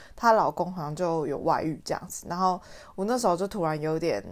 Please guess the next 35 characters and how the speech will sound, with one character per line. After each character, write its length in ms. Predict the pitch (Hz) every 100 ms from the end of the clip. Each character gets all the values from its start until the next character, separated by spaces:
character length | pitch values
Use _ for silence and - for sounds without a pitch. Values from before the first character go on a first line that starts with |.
| - -
就 140 | - 185
是 140 | 175
感 260 | 165 - -
伤， 300 | - 165 151
我 40 |
就 140 | 156 208
觉 140 | 180
得， 80 | 147
哎， 100 | 214
为 140 | 226
什 120 | 254 180
么 280 | 147 147 160 - - - - - -
大 140 | 311
家 180 | 277 247
好 100 | 220
像 120 | 165
看 180 | 196 240
起 80 | 190
来 140 | 156
都 260 | 143 151 151
好 160 | - 165
像 120 | 233
很 100 | 214
快 280 | - 220 156
乐， 120 | 170 156
就 80 |
是 100 | 196
都 140 | 196 233
表 280 | - 165 170
现 220 | 247 214
出 260 | - 208 202
就 100 | 208
是 160 | 202
一 60 | 185
个， 200 | 175